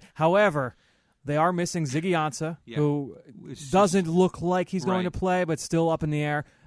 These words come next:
Speaker 1: uh, with a high ankle
Speaker 2: It's
Speaker 1: sprain
Speaker 2: amazing they're
Speaker 1: sustained
Speaker 2: missing
Speaker 1: week
Speaker 2: him 'cause
Speaker 1: one.
Speaker 2: this past Sunday against the Bears, they played ten different defensive linemen.
Speaker 1: It's unbelievable, and they, they really,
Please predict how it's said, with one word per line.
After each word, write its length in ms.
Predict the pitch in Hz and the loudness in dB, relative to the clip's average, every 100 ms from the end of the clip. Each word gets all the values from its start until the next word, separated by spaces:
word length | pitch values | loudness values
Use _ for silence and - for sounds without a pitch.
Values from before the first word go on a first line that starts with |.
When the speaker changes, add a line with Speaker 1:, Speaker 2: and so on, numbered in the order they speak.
| 143 | -4
Speaker 1:
uh, 400 | 139 135 135 135 - | -2 -2 -2 -2 -4
with 160 | 156 151 | -2 -4
a 60 | |
high 200 | 120 156 147 | -4 -4 -4
ankle 240 | 151 147 | -4 -8
Speaker 2:
It's 100 | 135 | -6
Speaker 1:
sprain 100 | 151 | -2
Speaker 2:
amazing 320 | 180 196 165 | 0 0 -2
they're 120 | 156 | -4
Speaker 1:
sustained 120 | 139 135 | -4 -4
Speaker 2:
missing 80 | 131 | -6
Speaker 1:
week 100 | 131 | -6
Speaker 2:
him 60 | 147 | -6
'cause 80 | 120 | -6
Speaker 1:
one. 80 | |
Speaker 2:
this 180 | 113 156 | -8 -10
past 340 | - 147 135 - | -8 -8 -8 -8
Sunday 340 | 151 143 120 | -8 -8 -10
against 280 | 110 120 - | -10 -14 -14
the 60 | 113 | -16
Bears, 320 | 113 135 123 | -10 -10 -10
they 100 | 113 | -14
played 340 | 107 113 113 | -14 -14 -14
ten 340 | - 165 170 165 | -12 -10 -10 -10
different 380 | 139 147 143 131 | -8 -8 -10 -10
defensive 500 | 139 - 143 123 113 | -14 -12 -14 -12 -10
linemen. 480 | 120 135 123 98 82 _ 135 | -8 -8 -10 -16 -20 _ -12
Speaker 1:
It's 160 | 127 | -2
unbelievable, 640 | 156 151 135 143 117 120 127 | 0 2 2 0 0 -2 -2
and 180 | 135 | -2
they, 140 | 139 139 | -4 -2
they 160 | 151 | 0
really, 480 | 147 143 175 170 139 | 0 2 2 2 0